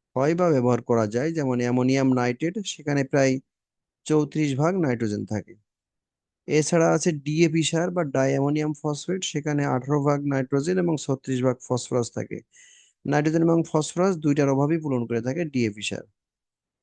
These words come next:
আরেকটি হলো অ্যামোনিয়াম সালফেট, এখানেও দুইটি উপাদান আছে, নাইট্রোজেন এবং সালফার। নাইট্রোজেন আছে একুশ ভাগ এবং সালফার আছে চব্বিশ ভাগ। এখন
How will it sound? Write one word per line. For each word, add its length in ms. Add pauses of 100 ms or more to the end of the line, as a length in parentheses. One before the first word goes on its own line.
(280)
আরেকটি 500
হলো 220
অ্যামোনিয়াম 400 (100)
সালফেট, 360 (100)
এখানেও 280 (120)
দুইটি 280
উপাদান 320
আছে, 120 (120)
নাইট্রোজেন 480 (100)
এবং 160 (220)
সালফার। 440 (720)
নাইট্রোজেন 520
আছে 200
একুশ 180 (120)
ভাগ 100 (100)
এবং 160
সালফার 460
আছে 180 (600)
চব্বিশ 340 (100)
ভাগ। 140 (1800)
এখন 280